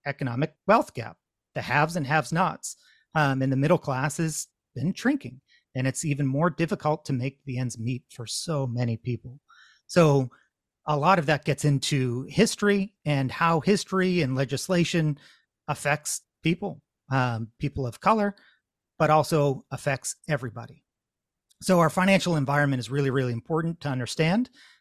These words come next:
as we all operate within it. The second section of the book deals with financial psychology, our behaviors, our attitudes, um, the biases that we have. So the psychological aspect is, is really, really important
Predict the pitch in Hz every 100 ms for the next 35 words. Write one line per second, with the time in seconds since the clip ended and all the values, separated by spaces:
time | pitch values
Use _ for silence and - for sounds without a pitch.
0 | _ 143 131 - 123 127 135 - 127 127
1 | 117 123 110 - 135 - 220 294 - 170
2 | - 151 131 123 151 - _ _ - 180
3 | 165 - 151 139 - 147 143 143 147 139
4 | - 156 - 180 202 123 - 139 _ _
5 | _ _ - 143 143 _ 143 120 156 139
6 | 135 - 143 135 151 147 - 135 127 147
7 | - - _ _ _ - 135 127 139 139
8 | 117 135 151 175 - 139 123 - 151 139
9 | 113 135 120 120 - _ _ _ - 160
10 | 147 131 - - 190 - 185 202 208 -
11 | 139 139 - 143 - 135 - 139 117 175
12 | 240 143 160 190 135 - 208 226 139 131